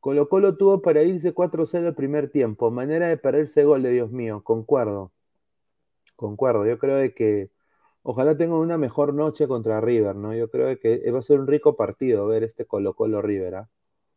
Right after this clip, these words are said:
Henry Sánchez, señor, vergüenza es descender. No, y,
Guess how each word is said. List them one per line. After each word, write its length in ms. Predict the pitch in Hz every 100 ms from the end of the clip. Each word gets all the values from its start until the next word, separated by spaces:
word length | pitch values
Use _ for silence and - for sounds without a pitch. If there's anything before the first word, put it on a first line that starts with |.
| _ _ _ _ -
Henry 320 | 170 165 147
Sánchez, 440 | - 170 135 131
señor, 380 | 113 131 160 151
vergüenza 640 | 123 123 127 170 170 180
es 60 | 170
descender. 760 | 170 - 123 123 160 160 120 101 _ _ _ _ _ _ _ _ _ _
No, 760 | - 113 135 151 123 107 101 104
y, 240 | 107 110